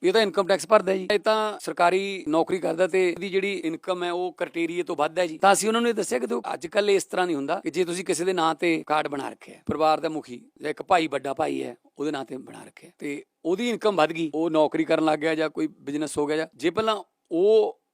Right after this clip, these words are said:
ਇਕੱਲੇ ਹੀ ਉਹਦੀ ਇਨਕਮ ਵੱਧ ਗਈ, ਉਹ, ਉਹ ਉਨ-, ਬਾਕੀਆਂ ਨੂੰ ਛੱਡ ਕੇ ਸ਼ਹਿਰ ਚਲਾ ਗਿਆ, ਤਾਂ ਸਾਰੇ ਟੱਬਰ ਦਾ ਕੀ ਕਸੂਰ ਹੈ ਜੀ ਫਿਰ? ਅਸੀਂ ਉਸ ਬੰਦੇ ਨੂੰ, ਸਿਰਫ ਉਸ ਬੰਦੇ ਨੂੰ ਕੱਢ ਸਕਦੇ ਹਾਂ ਉਹ ਚੋਂ,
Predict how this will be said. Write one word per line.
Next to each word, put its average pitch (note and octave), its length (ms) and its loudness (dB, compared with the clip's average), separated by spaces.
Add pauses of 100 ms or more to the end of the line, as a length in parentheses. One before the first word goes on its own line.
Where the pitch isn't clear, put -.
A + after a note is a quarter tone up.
(140)
ਇਕੱਲੇ E3+ 500 2
ਹੀ F3 200 -2 (200)
ਉਹਦੀ E3+ 180 -2
ਇਨਕਮ D#3 260 -4
ਵੱਧ D#3 160 0
ਗਈ, E3+ 120 -6
ਉਹ, F3 260 0
ਉਹ F3+ 280 0 (540)
ਉਨ-, D3 140 -6
ਬਾਕੀਆਂ E3 360 0
ਨੂੰ E3+ 80 -6
ਛੱਡ D3 200 -2
ਕੇ D3 260 -6 (480)
ਸ਼ਹਿਰ D3 280 -4
ਚਲਾ C#3+ 240 -6
ਗਿਆ, A#2 160 -14 (360)
ਤਾਂ - 60 -8
ਸਾਰੇ D#3 240 0
ਟੱਬਰ F3 260 0
ਦਾ F#3+ 80 4
ਕੀ F#3 120 -8
ਕਸੂਰ F3 240 -2
ਹੈ F3+ 60 2
ਜੀ F#3+ 100 -4
ਫਿਰ? F3+ 180 -6
ਅਸੀਂ A3+ 240 0
ਉਸ G3+ 320 4
ਬੰਦੇ A3+ 340 8
ਨੂੰ, A#3 280 2
ਸਿਰਫ A3+ 280 6
ਉਸ G#3 240 8
ਬੰਦੇ G3+ 260 6
ਨੂੰ G#3+ 100 2
ਕੱਢ E3 180 4
ਸਕਦੇ E3 320 2
ਹਾਂ E3 60 4
ਉਹ E3+ 40 4
ਚੋਂ, E3+ 200 -4